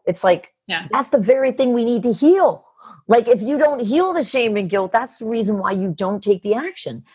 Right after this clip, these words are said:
Speaker 1: That's the reason why you don't become an authority in the, in, you know, in the marketplace. It's like, it's all what keeps people trapped.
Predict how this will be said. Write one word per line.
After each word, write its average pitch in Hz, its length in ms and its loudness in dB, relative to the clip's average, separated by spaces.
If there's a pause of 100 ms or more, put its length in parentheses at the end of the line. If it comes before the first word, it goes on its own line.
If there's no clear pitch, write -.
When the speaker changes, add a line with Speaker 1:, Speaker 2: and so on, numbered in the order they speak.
Speaker 1:
That's 190 160 0
the 208 120 2
reason 185 400 0
why 165 80 -6
you 175 260 0
don't 269 200 2
become 170 300 -2
an 151 80 -6
authority 135 540 -8 (340)
in 156 140 0
the, 151 260 4
in, 151 300 -6
you 147 120 -6
know, 139 180 -8
in 139 80 -8
the 143 60 -8
marketplace. 139 640 -8
It's 165 160 -2
like, 156 200 2
it's - 180 -6 (100)
all 240 680 2
what 202 240 -2
keeps - 340 -8
people 175 280 -4
trapped. - 480 -8